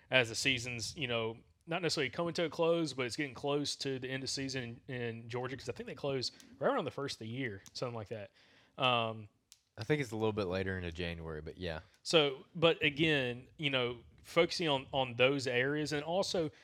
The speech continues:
Speaker 1: if you have an area in mind where you consistently see does, if you could find some of that cover that the does are truly using a whole bunch, it might not be a bad idea to put a camera somewhere in there and see if you can catch a buck, like, s-, catch that mature buck actually bumping through that thick cover where these does are bedding at,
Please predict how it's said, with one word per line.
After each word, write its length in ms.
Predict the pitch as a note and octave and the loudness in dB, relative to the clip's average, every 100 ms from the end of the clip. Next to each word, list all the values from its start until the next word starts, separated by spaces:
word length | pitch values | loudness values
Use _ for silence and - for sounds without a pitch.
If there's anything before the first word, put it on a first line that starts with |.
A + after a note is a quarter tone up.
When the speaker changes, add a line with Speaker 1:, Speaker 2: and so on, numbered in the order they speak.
| - _ | -20 _
Speaker 1:
if 140 | C#3+ | 0
you 120 | D3+ C3 | 0 0
have 320 | D#3+ F#3+ G3 | 4 4 4
an 140 | F3+ | 2
area 480 | D3 D#3+ F3 F3+ F3 | 0 0 2 2 0
in 220 | C#3+ C3+ | -2 -2
mind 460 | A#2+ A#2+ C3+ C#3+ C#3 | 0 2 2 0 0
where 120 | C3+ | -4
you 180 | B2+ A#2 | -6 -8
consistently 600 | - A#2+ D3 C3+ D3 B2 | -8 -6 -4 -4 -4 -4
see 280 | - C3 A#2+ | -2 -2 2
does, 320 | A#2 B2+ B2+ | 2 2 0
if 140 | A#2 | -4
you 60 | C#3+ | -4
could 120 | B2 | -6
find 320 | - B2+ C3 | -2 0 0
some 120 | - | -2
of 60 | B2+ | -6
that 80 | - | -2
cover 280 | C3+ B2+ C3 | -2 -2 -6
that 120 | A#2 | -10
the 80 | A2+ | -2
does 280 | A#2+ B2+ | 0 0
are 60 | A#2+ | -4
truly 380 | - B2+ C3 A#2 | -6 -4 -2 -2
using 320 | A2 A#2+ C#3 | -4 -6 -6
a 40 | |
whole 160 | C3 D3 | -2 -2
bunch, 280 | D#3 E3+ - | -2 -6 -8
it 400 | - - _ B2 | -20 -20 _ -2
might 120 | D#3 | 0
not 120 | D3+ | 2
be 80 | D3 | 0
a 60 | C#3 | 4
bad 200 | C3+ C3+ | 4 4
idea 280 | C3 C3 | 2 2
to 60 | C3 | 2
put 140 | B2 | 0
a 40 | C3 | -4
camera 340 | - C3 C3 | -2 -2 -2
somewhere 340 | - C#3+ C3+ A#2 | -4 -2 -4 -2
in 180 | B2 | -4
there 200 | C#3 D3 | -2 -2
and 80 | B2+ | -2
see 120 | - | -4
if 60 | C3 | -6
you 60 | B2+ | 0
can 60 | |
catch 160 | B2+ B2+ | 0 0
a 40 | |
buck, 280 | A2+ B2 B2 - - - - - | 0 0 0 -4 -20 -20 -6 4
like, 160 | C3 | 4
s-, 180 | - - | 4 2
catch 180 | D#3+ D3+ | 4 4
that 120 | E3 | 0
mature 280 | C3+ - C#3+ | 0 -2 2
buck 220 | C#3 C3+ - - | 4 2 -2 4
actually 280 | D3+ D3+ D3 | 4 6 0
bumping 560 | A#2 A2+ C#3 C#3 C#3+ B2+ | 0 4 4 4 -2 -4
through 320 | - C#3 C#3 | -4 0 2
that 200 | B2 A#2+ | 2 0
thick 260 | - D3+ - | -4 -4 2
cover 380 | C3+ B2+ B2 | 4 4 0
where 160 | A#2 B2+ | -2 -2
these 200 | A#2+ A2 | -2 -2
does 300 | A#2 B2+ B2+ | 2 2 0
are 60 | A2 | 0
bedding 320 | A#2 C#3+ E3 | 0 0 0
at, 240 | F#3 - | -2 -4